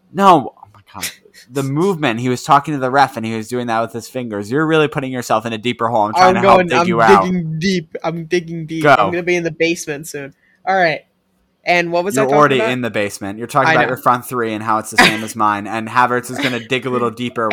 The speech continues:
Speaker 1: by putting your Italian sign up or whatever you did.
Speaker 2: Okay, so Havertz is gonna dig a little bit deep. I mean, be a little bit deeper in the middle. C H O on the left, Mount on the right. Mount, they're kind of, like, all switching around in the Tuchel way. They're all gonna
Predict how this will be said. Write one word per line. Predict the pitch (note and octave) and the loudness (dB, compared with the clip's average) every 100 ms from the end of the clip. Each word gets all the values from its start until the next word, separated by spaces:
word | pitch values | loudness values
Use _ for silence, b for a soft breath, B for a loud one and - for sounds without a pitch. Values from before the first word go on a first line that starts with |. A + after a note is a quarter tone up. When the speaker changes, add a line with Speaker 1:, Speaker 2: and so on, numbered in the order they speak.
| G#2+ | 2
Speaker 1:
by | A2 | 2
putting | - - A#2+ | 4 2 0
your | A2+ A2+ | -4 -8
Italian | A2+ C#3 B2+ B2 A#2+ | -2 2 2 0 -6
sign | A2 C3 A2+ | -2 0 2
up | A2 G#2 - | 0 -2 -4
or | G2 | -8
whatever | F#2 F2+ F2+ | -6 -8 -8
you | F#2+ | -8
did. | F#2+ F2+ F#2+ - | -8 -10 -10 -4
Speaker 2:
Okay, | G3 F#3 | 0 0
so | F3 | 0
Havertz | F3+ F#3 G3+ A3 | 2 4 2 -2
is | G3+ | -6
gonna | G3 F3+ | -2 -2
dig | D#3+ G3 | 2 2
a | F#3 | 2
little | F3+ F#3 | 0 0
bit | E3+ - | -2 -4
deep. | F3 - | -12 0
I | F3 | 2
mean, | F3 E3 F3 | 2 0 -2
be | G3 | 0
a | F#3 | 2
little | F#3 | 2
bit | D#3+ D#3 | -2 -6
deeper | G3 G3 G#3+ G3+ G3 _ _ - | -6 -4 -2 -2 -4 _ _ -6
in | G3+ | -4
the | G3 | -2
middle. | F3+ F3+ E3+ E3 _ _ _ | 0 0 0 -4 _ _ _
C | - A#3+ | -2 6
H | G#3+ G#3+ | 6 6
O | G3 | 2
on | F3+ | 2
the | |
left, | E3+ D#3+ D#3 - | 2 2 2 -2
Mount | F3+ F3+ F3 | 2 2 2
on | |
the | E3+ | -2
right. | D#3+ D#3+ D3+ | 0 0 0
Mount, | D#3+ F3+ F3 E3+ | 2 4 4 0
they're | F#3 F#3 | -2 -2
kind | - A3+ | 0 2
of, | A3 | 2
like, | G3+ F#3+ | -2 -2
all | A#3 | -2
switching | A3+ - E3+ F3+ | -2 -4 -4 2
around | F3+ E3+ F3 | 4 4 4
in | E3 | 0
the | |
Tuchel | D#3+ - A#3 F#3 E3+ | -4 -2 -2 0 -2
way. | D#3 D#3+ D#3+ | -2 0 0
They're | D#3+ D3+ | 2 2
all | E3 | 2
gonna | E3+ D#3+ F3 | 0 -2 -4